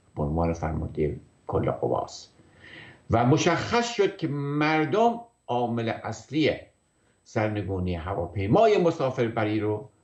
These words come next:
و کشته شدن صد و هفتاد و شش انسان بیگناه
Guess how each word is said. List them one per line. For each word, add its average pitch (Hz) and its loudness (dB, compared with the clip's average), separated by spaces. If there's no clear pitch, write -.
و 92 -2
کشته 90 -10
شدن 92 -2
صد 90 -4
و 87 -2
هفتاد 95 2
و - 4
شش 170 4
انسان 101 2
بیگناه - -6